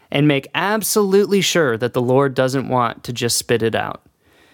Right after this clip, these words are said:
because of the slovenly attitude we have when it comes to worship. We are worried about how millennials are flocking out of the church. But we're also encouraged.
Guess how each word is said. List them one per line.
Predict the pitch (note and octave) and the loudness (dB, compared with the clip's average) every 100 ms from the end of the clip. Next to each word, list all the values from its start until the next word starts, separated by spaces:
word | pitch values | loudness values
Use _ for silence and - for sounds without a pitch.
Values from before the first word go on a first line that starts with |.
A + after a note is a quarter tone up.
| _ - | _ -4
because | C3+ D3+ C3+ | 0 0 0
of | B2+ | -2
the | |
slovenly | A#2+ - C3+ C#3 D3+ D3+ D3 | -2 0 2 2 2 0 0
attitude | B2+ C3+ C3 - B2+ | 0 -2 -4 0 0
we | A2+ A#2 | 0 0
have | A#2+ A#2 | 0 -2
when | A2+ | -4
it | G#2 | -8
comes | - A2 G#2 | -4 -6 -4
to | A2 | -4
worship. | G#2+ A2 - - _ _ _ _ _ _ _ - - - - | -2 -2 -4 -6 _ _ _ _ _ _ _ -20 -20 -20 -6
We | - D3+ | 2 4
are | |
worried | D3 C#3 E3 E3+ D3 | 4 4 4 4 2
about | B2+ B2+ B2 | 0 0 0
how | B2+ | -2
millennials | B2 A#2+ B2+ C#3+ C3+ A2 | -2 0 2 2 0 0
are | A2+ | -4
flocking | - - C#3 D3 D3 C#3 | -6 0 2 2 0 -2
out | B2 B2 | -2 -4
of | A2+ | -6
the | A2 | -8
church. | - A#2+ A2 - - - _ _ - - _ _ - - - _ - | -4 -4 -4 -8 -20 -20 _ _ -20 -20 _ _ -20 -20 -20 _ -2
But | D#3 | 2
we're | E3 | 4
also | E3+ F3 F#3 G3+ | 4 2 2 0
encouraged. | G3 F3+ A#3 F3 A2 - | 0 2 2 2 0 -8